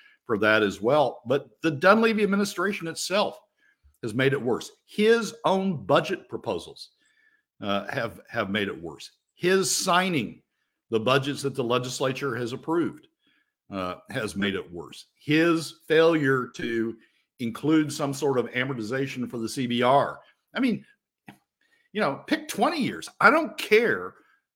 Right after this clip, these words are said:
exactly what the number is, but pick some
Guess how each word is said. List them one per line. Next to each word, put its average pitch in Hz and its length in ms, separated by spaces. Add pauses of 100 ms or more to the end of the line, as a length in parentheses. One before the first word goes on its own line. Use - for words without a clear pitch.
(300)
exactly 147 640
what 165 160
the 160 60
number 143 420
is, 98 400
but 135 240
pick 240 300
some 208 380